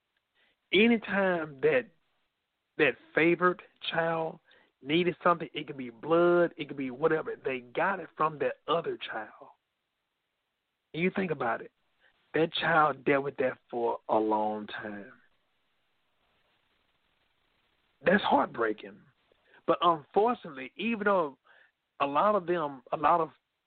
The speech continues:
parents, a lot of family may not be using the quote-unquote other child as a, what, as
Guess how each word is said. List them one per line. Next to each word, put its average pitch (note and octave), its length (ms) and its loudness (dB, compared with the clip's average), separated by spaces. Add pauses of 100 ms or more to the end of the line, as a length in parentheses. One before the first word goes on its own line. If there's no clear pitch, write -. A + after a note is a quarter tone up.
parents, D3 420 -4
a C3 40 -10
lot C3 180 2
of B2 140 -6
family D#3 280 -2
may C#3+ 240 -4
not D#3 260 -6
be D3 380 -6 (520)
using D#3 800 0
the C#3 220 0
quote-unquote D3 640 0 (200)
other D#3 240 -2 (120)
child C#3+ 380 2
as B2+ 300 0 (760)
a, A#2+ 340 0 (200)
what, B2 240 0 (2000)
as B2 100 0